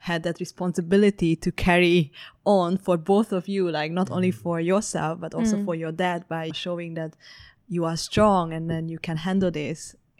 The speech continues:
Speaker 1: You know, it's also, like,
Speaker 3: Mm.
Speaker 1: protecting not necessarily maybe yourself, but also your dad.
Speaker 3: Yeah.
Speaker 1: So how you think it came out back then based on the past events that you had?
Speaker 3: Yeah, it's really like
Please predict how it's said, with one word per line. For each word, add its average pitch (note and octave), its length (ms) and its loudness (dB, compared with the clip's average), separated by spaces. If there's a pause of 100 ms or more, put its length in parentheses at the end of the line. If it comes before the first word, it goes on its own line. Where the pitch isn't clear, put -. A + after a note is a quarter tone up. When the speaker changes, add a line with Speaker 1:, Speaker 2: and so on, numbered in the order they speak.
Speaker 1:
You E3+ 100 -12
know, E3+ 140 -8
it's E3+ 120 -6
also, F3 280 -4
like, E3+ 160 -6
Speaker 3:
Mm. A3+ 140 2
Speaker 1:
protecting F#3+ 500 -2
not E3 180 -6
necessarily E3 440 -4
maybe D#3+ 260 -4
yourself, D#3+ 480 -2
but D#3 100 -2
also E3+ 300 -8
your E3 160 -6
dad. E3 300 -6 (340)
Speaker 3:
Yeah. A3 240 0
Speaker 1:
So F3 400 -2 (140)
how G3 80 2
you G3 140 4
think F#3+ 440 -2
it - 240 -8
came E3+ 520 -4 (480)
out F3 380 0
back D#3+ 240 -4
then E3 380 -4 (260)
based E3 260 -2
on D#3+ 340 -6 (120)
the E3 320 -6
past D#3+ 400 -2
events E3 420 -2
that D#3+ 220 -6
you F3 60 -2
had? E3 360 -6 (1080)
Speaker 3:
Yeah, B3+ 180 2
it's A#3 160 -4
really G#3+ 180 2
like G3+ 160 0